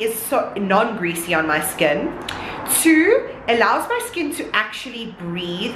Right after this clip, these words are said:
and not clog it up so that I have acne every single time I go in the sun or I'm at the beach or I'm exposed to the sun, and three,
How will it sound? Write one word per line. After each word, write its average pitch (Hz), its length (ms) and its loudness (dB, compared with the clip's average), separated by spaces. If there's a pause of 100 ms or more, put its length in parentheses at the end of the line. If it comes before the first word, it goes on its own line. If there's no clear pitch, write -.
and 202 160 2
not 180 260 2
clog 226 300 0
it 214 160 -2
up 170 340 0
so - 160 -6
that 175 240 2
I 185 80 0
have 175 400 -2
acne 175 560 -4
every 190 220 -4
single 175 280 -4
time 170 300 0
I 160 80 0
go 160 160 0
in 165 100 0
the 156 80 -2
sun 156 340 -2
or 156 260 0 (240)
I'm 185 160 2
at 175 160 0
the 175 60 -10
beach 165 340 -4
or 175 80 0
I'm 165 120 2
exposed 175 500 2
to - 40 -8
the 160 100 -2
sun, 165 400 0 (280)
and 262 200 2
three, 254 400 -2